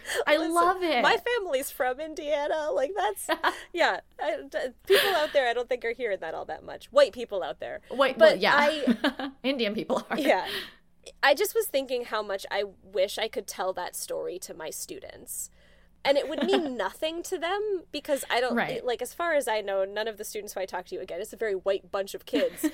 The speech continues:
Speaker 1: <laughs>
Speaker 2: and know anything about Bollywood or about Ranveer Singh. So I feel like it would just totally land on deaf ears. But, like, just imagine how
Speaker 1: Yeah.
Speaker 2: impactful that could be <laughs> to be like, you never know when you're
Speaker 1: Right.
Speaker 2: gonna fall back into your passion. <laughs>
Speaker 1: Yeah, well, I do think it's funny 'cause,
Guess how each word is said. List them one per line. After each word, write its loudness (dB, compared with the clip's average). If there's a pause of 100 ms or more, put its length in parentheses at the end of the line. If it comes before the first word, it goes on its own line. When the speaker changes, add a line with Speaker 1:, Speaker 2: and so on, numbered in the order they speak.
Speaker 1:
<laughs> -4
Speaker 2:
and 0
know 2
anything -2
about 0
Bollywood 0
or 0
about -2
Ranveer -4
Singh. -4
So -4
I -4
feel 0
like -6
it -6
would -8
just -12
totally -6
land -4
on -8
deaf -10
ears. -8
But, -10
like, -8
just -6
imagine -2
how -2
Speaker 1:
Yeah. -2
Speaker 2:
impactful -6
that -8
could -8
be -6
<laughs> -14
to -6 (100)
be -8
like, -6
you -6
never -2
know 2
when -2
you're 2
Speaker 1:
Right. -2
Speaker 2:
gonna 0 (280)
fall 0
back -2
into -14
your -6
passion. -10
<laughs> -12
Speaker 1:
Yeah, 2
well, 0
I 4
do -2
think -6
it's -4
funny -2
'cause, -8